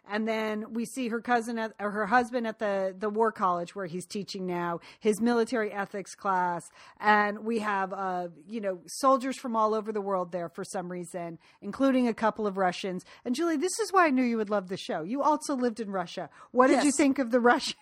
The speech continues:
Speaker 1: <laughs> of the fake Russian accents? <laughs>
Speaker 2: They were very fake, Liam.
Speaker 1: Okay.
Speaker 2: Very
Speaker 1: That's what I
Speaker 2: very,
Speaker 1: thought.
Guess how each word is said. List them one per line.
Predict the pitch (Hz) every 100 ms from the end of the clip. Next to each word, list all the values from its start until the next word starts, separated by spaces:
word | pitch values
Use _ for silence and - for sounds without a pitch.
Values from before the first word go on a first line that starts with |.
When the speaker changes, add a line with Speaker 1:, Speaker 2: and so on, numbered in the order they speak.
| _
Speaker 1:
<laughs> | - -
of | - 226
the | 240
fake | 262 220 -
Russian | 220 208 - 208 196
accents? | 185 - 170 156 - - - _
<laughs> | 247 - - - _
Speaker 2:
They | - -
were | 285
very | 247 269 277
fake, | 202 180 -
Liam. | 180 - -
Speaker 1:
Okay. | - - 214 -
Speaker 2:
Very | 294 262 254 - _ _ - _
Speaker 1:
That's | 269 269
what | 277 220
I |
Speaker 2:
very, | 220 277 294 294
Speaker 1:
thought. | 254